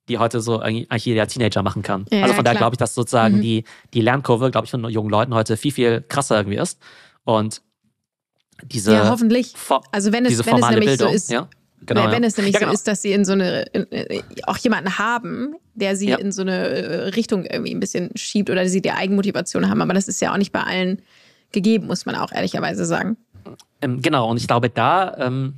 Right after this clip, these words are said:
Speaker 1: also würde ich nicht sagen, mache ich mir Sorgen, aber ich glaube halt schon, dass halt die, ähm, ich sag mal, dass es halt relativ stark auseinandergehen wird, ne? Man redet ja
Speaker 2: Mhm.
Speaker 1: immer von digitaler
Speaker 2: Ja.
Speaker 1: Schere und so weiter, ne? Und also,
Speaker 2: Ja,
Speaker 1: ist
Speaker 2: glaub ich
Speaker 1: natürlich,
Speaker 2: auch.
Speaker 1: also A ist ja eh klar, dass jetzt Leute, die jetzt irgendwie, sagen wir mal,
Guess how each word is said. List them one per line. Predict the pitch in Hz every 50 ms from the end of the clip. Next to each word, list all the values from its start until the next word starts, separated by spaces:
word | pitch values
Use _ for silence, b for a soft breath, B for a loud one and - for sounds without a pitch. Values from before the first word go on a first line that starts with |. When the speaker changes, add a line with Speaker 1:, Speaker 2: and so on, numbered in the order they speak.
| - _ _ _ _ _ _ _ _ _ _
Speaker 1:
also | - 117 127
würde | 143 139
ich | 135
nicht | 135
sagen, | - 135 127 127 123
mache | 127 123
ich | - -
mir | 123 110
Sorgen, | 101 110 107 127 170 202 202
aber | - 123
ich | 127
glaube | - 127 127 127
halt | 117 -
schon, | - 147 175 165
dass | 156 - - -
halt | 139 131 131 131 - - - _ _ _ _ - _ -
die, | 123 120 123 123 120 120 123 120 b b b b b b b b b b - - - - _ _ _
ähm, | - 117 110 110 107 107 107 - _
ich | -
sag | - 139 123
mal, | 131 120 117 117
dass | - 123 113
es | -
halt | 123 113 110 -
relativ | 120 120 123 - 127 120 - - _ _ _
stark | - - - 127 -
auseinandergehen | 131 113 - 120 120 123 120 107 - 107 98 92
wird, | 98 98
ne? | 117 135
Man | 135 120
redet | - - 202 190
ja | -
Speaker 2:
Mhm. | 92
Speaker 1:
immer | 98 -
von | - 117 104
digitaler | 101 113 110 107 - 117 107 101 101
Speaker 2:
Ja. | -
Speaker 1:
Schere | - - 131 139 135 143 143
und | 143 135
so | 131 143
weiter, | 131 135 147 - 151 135
ne? | 139 196 269 B B B B B B B B
Und | - 131 117 110 -
also, | 143 117 110 _ _ _ _ _ _ _ _
Speaker 2:
Ja, | - 220
Speaker 1:
ist | 240
Speaker 2:
glaub | - 123 110
ich | 123 117
Speaker 1:
natürlich, | -
Speaker 2:
auch. | - - _ _ _ _
Speaker 1:
also | - 127 113 123 - _ _
A | - 120 143
ist | 170 170
ja | - 127
eh | - 139 165
klar, | 185 - - 143 147 175 - -
dass | - 127 -
jetzt | - 123 - - 127
Leute, | 120 120 135 143 135
die | - 123
jetzt | 120 117 - -
irgendwie, | - 117 113 113 113
sagen | 104 113 107
wir | 107
mal, | 107 107 110 107